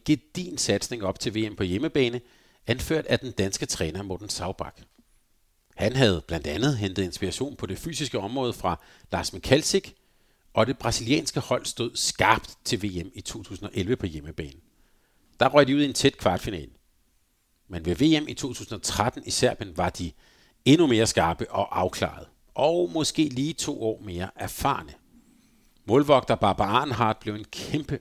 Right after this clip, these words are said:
oplevelse at følge. Det samme kan man sige om Alexandra Do Nascimento og ikke mindst stjernen Eduardo Amorim. Det var spillere, der kom med stor fysik, vilje og optimisme. De var et nybrud i håndbolden.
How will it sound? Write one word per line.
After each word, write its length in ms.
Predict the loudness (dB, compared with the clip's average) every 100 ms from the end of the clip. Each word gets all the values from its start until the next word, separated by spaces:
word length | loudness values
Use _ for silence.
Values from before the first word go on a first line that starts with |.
| -8
oplevelse 480 | -12 -10 -10 -8 -8
at 80 |
følge. 280 | -8 -12 -14 -18 _ _ _ _ _ -10
Det 80 | -4
samme 220 | -2 2
kan 100 | 2
man 120 | 2
sige 360 | 0 2 4 2
om 300 | 2 -8 -12
Alexandra 420 | -10 -6 -4 -4 -4
Do 140 | -4
Nascimento 680 | -6 -6 -6 -4 -4 -2 -2
og 160 | 0 0
ikke 260 | 6 6 6
mindst 460 | 0 -2 -4 -8 -14 _ _
stjernen 580 | -10 0 6 6 4 -2
Eduardo 520 | -4 -2 -2 -2 -4
Amorim. 540 | -4 -4 -4 -4 -6 -6 -20 _ _ _ _ _ _ _
Det 100 | -2
var 60 | 0
spillere, 380 | 0 2 4 4
der 60 |
kom 240 | 4 -2 -6
med 120 | -6
stor 360 | -4 0 0 0
fysik, 460 | -2 -2 -2 -6 _ _ _ _
vilje 520 | -6 0 0 2 -2 -2 -4
og 120 | 0
optimisme. 600 | 0 -2 -4 -4 -6 -10 -20 _ _ -14
De 160 | -8 0
var 320 | 2 2 0 -6
et 180 | -6
nybrud 400 | -4 -6 -6 -6
i 40 | -4
håndbolden. 400 | -6 -8 -12